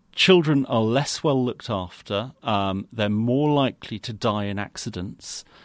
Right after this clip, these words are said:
when you've got this sort of semi-collective upbringing that you have,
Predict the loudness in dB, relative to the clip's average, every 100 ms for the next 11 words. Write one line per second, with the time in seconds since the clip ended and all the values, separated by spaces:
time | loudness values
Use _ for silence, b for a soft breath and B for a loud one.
0 | b b -2 -2 -4 -6 -6 -6 -8 -10
1 | -4 -2 -2 -2 -4 -4 -6 -10 -6 -6
2 | -4 -4 -4 -4 -6 -4 -8 -12 -16 _
3 | -16 -10 -8 -4 -4 -6 -14